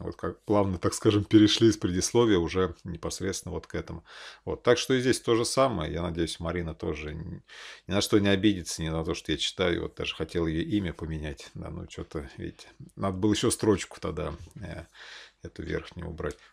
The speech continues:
Но я говорю, неужели стоит этого стесняться? И кто, когда узнает, что это за Марина, ни аватарки, ничего нет. Даже если мы когда-нибудь будем дружить, кто-нибудь нас ве-, вместе увидит даже в какой-нибудь съёмке потом. Кто узнает, что это та Марина, которой я отвечал? Никто.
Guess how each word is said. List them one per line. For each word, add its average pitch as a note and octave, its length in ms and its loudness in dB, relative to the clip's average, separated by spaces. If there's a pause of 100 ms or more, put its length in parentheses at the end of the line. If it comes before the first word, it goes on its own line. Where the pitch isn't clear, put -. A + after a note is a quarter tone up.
(120)
Но A2 80 -4
я C3 100 4
говорю, C3+ 160 2
неужели F#2 380 2
стоит D#2+ 340 -2
этого D#2 260 -6
стесняться? - 680 -10
И E2+ 200 -4
кто, B2 280 0
когда A2 320 4
узнает, G2+ 420 2
что - 160 -4
это E2 80 -4
за F2 120 -4
Марина, F2 360 0
ни D#2 140 -4
аватарки, D#2+ 560 -4
ничего D2+ 280 -10
нет. D2+ 100 -6
Даже F#2+ 140 2
если G#2 100 0
мы G2 80 0
когда-нибудь G2+ 280 4
будем F#2 220 0
дружить, G2 480 4 (380)
кто-нибудь A#2 280 4
нас G#2+ 180 2
ве-, A#2+ 240 4
вместе A#2+ 440 2
увидит G#2 340 4
даже G2 240 4
в - 60 -12
какой-нибудь G#2 400 4
съёмке G#2 680 2
потом. E2+ 360 -2
Кто C3 160 -2
узнает, A#2 240 0
что A2+ 100 2
это - 100 -6
та A2 140 4
Марина, F#2 400 2
которой D#2 360 -6
я D2+ 60 -10
отвечал? D#2+ 380 -10
Никто. - 520 -12